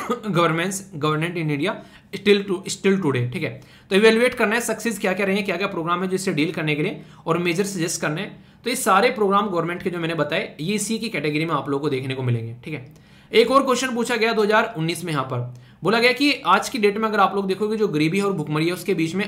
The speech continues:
अंतर जो है आप लोग को, भारत में गरीबी और भुखमरी के बीच संबंध जो है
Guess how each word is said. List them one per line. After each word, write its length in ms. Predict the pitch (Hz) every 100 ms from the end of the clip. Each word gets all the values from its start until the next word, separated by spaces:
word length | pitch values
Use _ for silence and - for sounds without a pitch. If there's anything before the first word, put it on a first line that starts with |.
| 190
अंतर 320 | 170 190 202
जो 120 | 196
है 220 | 202 208 151
आप 160 | 151
लोग 140 | 165 160
को, 180 | 226 - - - -
भारत 240 | 170 196
में 140 | 220 196
गरीबी 220 | 175 185
और 80 | 220
भुखमरी 300 | 160 175 185
के 140 | 196
बीच 180 | 190 202
संबंध 380 | - 170 180 190
जो 120 | 190
है 120 | 208